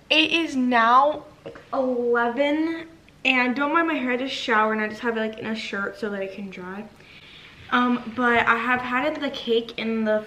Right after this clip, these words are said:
fridge for a while now. It is very, very cold. So there's the Mary. I did the Mary in red, and now I'm gonna do the Xmas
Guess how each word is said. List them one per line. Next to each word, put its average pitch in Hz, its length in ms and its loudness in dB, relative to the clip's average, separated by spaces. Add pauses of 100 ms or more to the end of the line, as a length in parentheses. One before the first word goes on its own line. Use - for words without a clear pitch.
fridge 208 440 -6
for 208 200 -4
a 202 120 -4
while 202 600 4
now. 240 220 2
It - 100 -2
is 220 180 0
very, 208 460 4
very 302 240 2
cold. 233 520 -2 (240)
So 214 160 0
there's 220 300 2
the 330 140 -2
Mary. 226 640 0
I 226 120 4
did 240 160 0
the 262 60 0
Mary 233 460 2
in 220 180 -2
red, 208 400 0 (300)
and 226 160 2
now 226 180 6
I'm 240 80 4
gonna 240 140 0
do 233 160 4
the 214 260 0
Xmas 285 720 -4